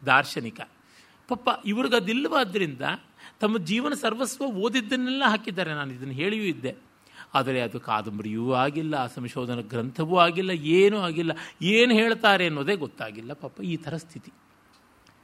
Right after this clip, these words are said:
ಇದೇ ರಾಜೇಂದ್ರ ಮಿಶ್ರಾ ಅವರ ಕಥಾನಕಗಳಿಗೆ. ಅವ್ರ ಕಾದಂಬರಿ ಇನ್ನೂ ಅಚ್ಚಿನಲ್ಲಿದೆ, ಬಂದ ಮೇಲೆ ಅದರದ್ದು ಗತಿನೂ ಗೊತ್ತಾಗುತ್ತದೆ. ಇನ್ನು ನಾಟಕ ಅಂದರೆ ಸಾಮಾನ್ಯಕ್ಕೆ ಅವರು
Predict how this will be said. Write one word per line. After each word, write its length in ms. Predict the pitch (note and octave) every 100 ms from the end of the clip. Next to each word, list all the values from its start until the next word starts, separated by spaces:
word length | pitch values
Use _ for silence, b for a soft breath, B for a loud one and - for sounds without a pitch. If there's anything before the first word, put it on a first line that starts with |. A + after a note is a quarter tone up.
| _ _ _ _ _ _ A#3+
ಇದೇ 260 | C#4+ D4+
ರಾಜೇಂದ್ರ 420 | G#3+ G3+ G#3+ G3+
ಮಿಶ್ರಾ 340 | G3 F3+ F3 D#3
ಅವರ 200 | C3+ F#3 F#3 - - _ -
ಕಥಾನಕಗಳಿಗೆ. 840 | C#3+ D#3 C#3+ C3 B2 A2 B2+ G3 - _ _ b b -
ಅವ್ರ 120 | D#3
ಕಾದಂಬರಿ 500 | D#3 D3+ E3+ G3 G3+
ಇನ್ನೂ 400 | F3+ E3+ F3+ D#3 -
ಅಚ್ಚಿನಲ್ಲಿದೆ, 880 | D#3+ - - G3 F3+ C#3+ C#3 B2+ - - _ _ _
ಬಂದ 180 | D3+ D#3+
ಮೇಲೆ 220 | F#3 F#3+
ಅದರದ್ದು 280 | C#3 D3 D3
ಗತಿನೂ 360 | C#3 C#3 C#3+ E3+
ಗೊತ್ತಾಗುತ್ತದೆ. 640 | B2+ - C3 G#2+ - - - _ _ _ _ _ B B
ಇನ್ನು 140 | B3 B3
ನಾಟಕ 500 | F3 G#3 C4+ D#4 B3 - - _ _ -
ಅಂದರೆ 380 | F3 D#3 F#3+ - - _ b
ಸಾಮಾನ್ಯಕ್ಕೆ 840 | - G3+ A#3 D#4+ E4 D4+ A#3+ - A3+
ಅವರು 300 | D#3+ F3